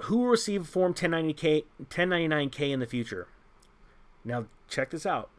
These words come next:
Think about this, guys. A lot of people said this in the comment section.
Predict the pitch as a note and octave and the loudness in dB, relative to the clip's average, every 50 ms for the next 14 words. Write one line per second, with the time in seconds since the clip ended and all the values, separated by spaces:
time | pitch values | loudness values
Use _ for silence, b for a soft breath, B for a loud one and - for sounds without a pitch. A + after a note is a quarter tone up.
0 | - - - - _ - - - - - - - D3 F3 - D3+ C3+ B2 A#2 - | -20 -20 -20 -20 _ -20 -20 -20 -20 -10 -4 -2 0 0 2 2 2 2 2 0
1 | A2 - - G#2 G2+ A2 G#2+ - - - A#2 A2+ A2+ A#2+ B2+ - D3 D3 D3 C3+ | -4 -4 -4 -4 -4 -4 -4 -6 -6 -4 -2 0 0 0 0 0 -2 -2 0 0
2 | - D3 C#3 C#3+ - C3+ A#2+ - C3 B2+ A#2 A#2+ G#2+ - - G2 F2+ | 2 0 0 0 -4 -4 -4 -2 -2 -2 0 -2 -4 -4 -6 -10 -14